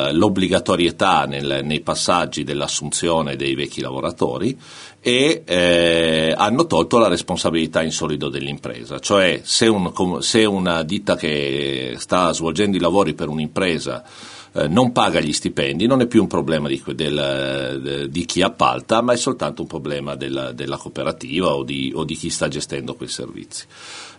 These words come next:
Noi, eh, pensiamo che questo sia, eh, profondamente sbagliato, che crei ulteriori povertà e, eh, vorrei evitare che si pensasse che succede in altri paesi, in altre regioni d'Italia.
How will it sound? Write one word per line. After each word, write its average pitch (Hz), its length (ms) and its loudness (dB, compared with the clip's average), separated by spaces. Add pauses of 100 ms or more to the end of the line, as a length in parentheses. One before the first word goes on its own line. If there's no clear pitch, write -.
Noi, 117 600 6
eh, 85 340 4
pensiamo 113 500 4
che 95 140 2
questo 85 300 -2
sia, 69 1120 0
eh, 65 60 -8
profondamente 80 680 -2
sbagliato, 71 560 -4
che 104 160 2
crei 76 680 2
ulteriori 82 600 2
povertà 67 560 -6 (400)
e, 113 500 4
eh, 87 420 2
vorrei 101 280 4
evitare 98 480 2
che 82 140 -4
si - 140 -4
pensasse 80 680 -2
che 78 320 -4
succede 76 480 -4
in 71 140 -2
altri 69 300 -6
paesi, 67 400 -6
in 78 120 -2
altre 73 380 -4
regioni 67 560 -8
d'Italia. 64 600 -14